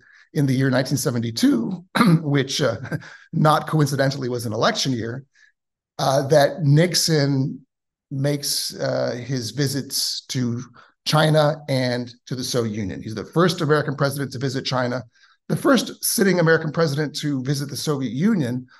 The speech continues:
apart from a visit that Franklin Roosevelt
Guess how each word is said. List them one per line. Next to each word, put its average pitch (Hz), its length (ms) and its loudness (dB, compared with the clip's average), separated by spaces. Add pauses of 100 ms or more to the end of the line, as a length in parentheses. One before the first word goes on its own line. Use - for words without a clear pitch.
(140)
apart 160 480 0
from 120 580 -4 (1080)
a 113 440 -2 (420)
visit 135 500 0
that 113 300 -2 (160)
Franklin 123 380 -2
Roosevelt 127 540 2